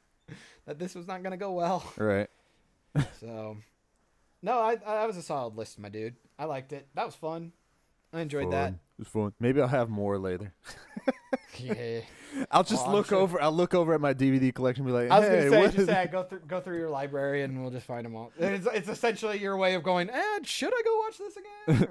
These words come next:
Speaker 1: Or
Speaker 2: <laughs>
Speaker 1: So go through the, go through the list. Leave in the comments, uh, which ones you actually like, which ones you, maybe you deserve, maybe deserved more hate
Speaker 2: Yeah.
Speaker 1: that didn't deserve the hate. And also,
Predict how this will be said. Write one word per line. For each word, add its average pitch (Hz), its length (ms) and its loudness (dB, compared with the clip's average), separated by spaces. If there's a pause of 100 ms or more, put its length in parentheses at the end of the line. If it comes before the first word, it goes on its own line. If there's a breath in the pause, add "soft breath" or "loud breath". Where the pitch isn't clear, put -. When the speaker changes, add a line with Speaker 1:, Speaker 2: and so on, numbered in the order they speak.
Speaker 1:
Or 160 260 -4
Speaker 2:
<laughs> - 680 -20
Speaker 1:
So - 380 -10
go 233 160 2
through 269 300 -4
the, 254 160 4 (100)
go 214 160 4
through 254 160 -4
the 240 80 0
list. 214 300 2
Leave 240 160 0
in 370 40 -8
the 294 60 -4
comments, 233 560 -2
uh, 196 680 -4
which 196 180 -12
ones 208 300 -6
you 202 80 2
actually 190 340 -2
like, 175 320 0
which - 160 -8
ones 170 240 -6
you, 165 60 -6
maybe 165 240 -4
you 170 280 -8
deserve, 160 520 -4 (320)
maybe 139 480 -4 (100)
deserved 139 420 0
more 139 220 -2
hate 170 340 -4
Speaker 2:
Yeah. 175 260 2
Speaker 1:
that 117 200 -6
didn't 143 400 -8
deserve 160 380 -6
the 180 80 -4
hate. 196 280 -2
And 165 200 -2
also, 190 460 -2